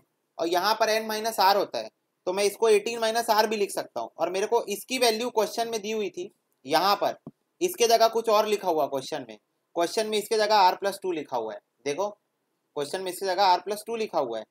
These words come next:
तो मैं यहाँ पर इसको eighteen minus R is equal to R plus two ले लिया, इसी को solve किया तो R is equal to eight आया।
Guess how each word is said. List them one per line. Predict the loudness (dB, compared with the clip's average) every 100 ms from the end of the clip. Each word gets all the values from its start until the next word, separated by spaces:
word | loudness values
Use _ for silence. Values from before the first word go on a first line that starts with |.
| _ _ -6
तो | -4
मैं | 0
यहाँ | -2 0
पर | 0
इसको | 0 0 0
eighteen | 0 -2 -6
minus | -4 -2 -4 -2
R | 0 0 -2
is | -6
equal | -2 -2
to | 0 2
R | 2
plus | 2 -4 -4
two | -4
ले | -2
लिया, | -2 -6 -12 _ _ _
इसी | -12 -6
को | -4 0
solve | 0 0
किया | -2 -2
तो | 2
R | 0
is | 0
equal | -6 -8
to | -8
eight | -10 -10
आया। | -12